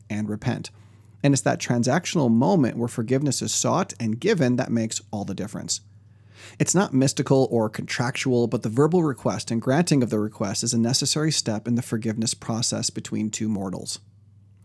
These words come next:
So yes, being a forgiving person is required to be gracious. However, no, you can't just hand out forgiveness to people who don't want to be forgiven. Not even Jesus did that.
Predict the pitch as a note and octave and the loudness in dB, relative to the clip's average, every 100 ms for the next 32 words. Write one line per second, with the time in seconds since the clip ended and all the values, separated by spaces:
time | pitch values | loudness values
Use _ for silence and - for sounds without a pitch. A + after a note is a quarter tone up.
0 | - - - - D3 C3 A#2 - D#3 G#3+ | -20 -20 -12 0 4 6 4 4 4 4
1 | G#3 D3 C#3+ D#3 D3 - A#2 A#2+ A#2 A#2 | 0 2 2 2 0 0 -2 0 -2 -2
2 | A#2 - A#2+ A#2 A2+ - - A#2 F#2+ E2+ | -4 -4 -2 0 -2 -4 -6 -4 -4 -6
3 | D#2+ - - - D#3 D3 C3+ B2+ A2+ A2 | -8 -6 -6 0 6 6 6 4 4 4
4 | A#2+ A#2 C3 A#2+ A#2 - C3 C3 B2 A#2 | 2 2 0 -2 -4 -2 2 4 2 0
5 | A#2 A2+ A2+ G#2+ - - A2 A2+ A2+ A2+ | -4 -2 0 -2 -4 -8 -6 -4 -2 0
6 | A2+ A#2 A2+ A2+ - G#2 G#2+ G#2 F#2 - | -2 -2 -2 -4 -6 -8 -8 -8 -8 -10
7 | - - - - C#3+ F3 D3+ B2 A#2 B2 | -14 -20 -10 0 4 6 6 4 4 2
8 | G#2+ - G#2+ F2 - | 2 -2 -4 -6 -10